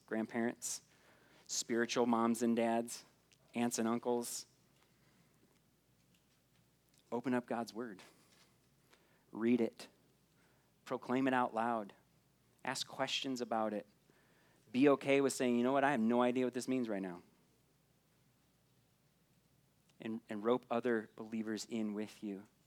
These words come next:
to find out. God's word is sufficient, but God has, in his grace, given us people who are studying God's word and who h-, can help us learn and,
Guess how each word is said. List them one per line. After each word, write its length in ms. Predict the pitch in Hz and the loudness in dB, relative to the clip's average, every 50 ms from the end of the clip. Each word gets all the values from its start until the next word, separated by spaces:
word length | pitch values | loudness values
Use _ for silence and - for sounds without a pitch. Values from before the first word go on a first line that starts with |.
| _ _ _ _ _ _ _ _ _ _ _ _ _ _ _ _ _ _ _ _ - | _ _ _ _ _ _ _ _ _ _ _ _ _ _ _ _ _ _ _ _ -18
to 100 | - 107 | -16 -10
find 320 | - - 113 107 107 104 | -6 -4 -2 -2 -2 -2
out. 260 | 107 110 107 95 - - _ _ _ _ _ _ _ _ _ _ _ _ | -2 -2 -2 -4 -6 -8 _ _ _ _ _ _ _ _ _ _ _ _
God's 260 | - 143 165 170 131 | 2 4 4 4 2
word 200 | 131 143 160 156 | 0 0 2 2
is 80 | 143 120 | 2 0
sufficient, 760 | - - - 113 - - - - 156 - - - 143 151 - | 0 0 -2 -4 -4 -2 -2 0 0 0 0 -2 -4 -4 -4
but 100 | 127 117 | -6 -4
God 200 | 117 123 131 135 | 0 0 2 2
has, 180 | 127 117 - - - | 2 0 -2 -2 -2
in 140 | 139 131 | 0 2
his 160 | 131 123 107 - | 2 2 0 0
grace, 340 | 123 127 127 117 107 - | 0 2 2 2 0 -2
given 240 | - 123 123 123 123 | -2 -2 0 2 2
us 280 | 117 110 104 - - - - - - - - - - _ _ | 2 2 0 -2 -8 -10 -14 -20 -20 -20 -20 -20 -20 _ _
people 420 | - - 139 127 - 131 120 113 | -4 -2 -2 0 2 2 2 2
who 320 | - - 131 123 117 113 113 - - _ _ _ - - | 0 0 2 2 2 2 0 -6 -14 _ _ _ -10 0
are 140 | - 123 117 | 2 2 2
studying 540 | - - - - 131 127 131 127 127 120 120 | 2 2 4 6 6 6 6 6 4 4 6
God's 320 | 117 113 113 113 110 - | 6 6 6 6 4 2
word 360 | 113 120 120 117 110 110 107 - - - - _ _ _ _ _ _ _ | 0 2 2 2 2 0 -2 -6 -14 -20 -20 _ _ _ _ _ _ _
and 140 | - 110 113 | -10 -10 -10
who 220 | 107 - 131 123 113 | -6 -2 -2 -2 -2
h-, 40 | 110 - - - | -2 -8 -8 -6
can 140 | 131 113 | -4 -4
help 240 | - 120 120 123 - | 0 0 0 0 0
us 180 | 113 104 - 120 | 0 -2 -4 -6
learn 340 | 113 110 117 117 117 113 110 | -4 0 2 2 4 4 2
and, 180 | 107 107 104 | 2 0 -2